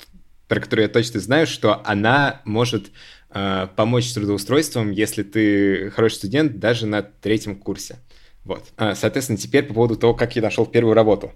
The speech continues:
Во-первых, я сейчас... Та работа, на которой я сейчас работаю, это не моя первая работа, это вторая работа. Если мы говорим именно про первую работу, то есть, а, у Крока такой проект интересный про школу ай ти-решений.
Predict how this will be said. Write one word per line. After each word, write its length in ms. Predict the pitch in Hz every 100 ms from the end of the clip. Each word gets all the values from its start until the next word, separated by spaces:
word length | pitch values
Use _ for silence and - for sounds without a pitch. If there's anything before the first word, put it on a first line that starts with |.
| -
Во-первых, 340 | 120 123 139 139
я 80 | 131
сейчас... 340 | - 123 - -
Та 120 | 139
работа, 280 | 143 131 127
на 80 | 120
которой 240 | - 131
я 80 | 113
сейчас 240 | - 101
работаю, 260 | 107 95 98
это 80 | 104
не 160 | 107
моя 200 | 104 104
первая 360 | 101 104 98 104
работа, 320 | 135 170 165
это 300 | 151 113 -
вторая 340 | 95 - 95 95
работа. 400 | 139 165 - 156
Если 400 | 110 113 113 117
мы 60 |
говорим 200 | 113 113
именно 320 | 113 123 113
про 160 | 101 101
первую 440 | - - 185 175
работу, 560 | 143 120 113 101 113 104 _ - _ _
то 220 | 131 135
есть, 520 | 120 104 131 127 -
а, 200 | 120 107 113
у 200 | 123 123
Крока 360 | 127 123 123
такой 240 | - 113 110
проект 420 | 120 147 190 - - - _
интересный 760 | - 104 110 107 - 95 87 - _
про 300 | - 107 107
школу 300 | 101 - 107
ай 80 | 101
ти-решений. 640 | 98 101 - 101 90 82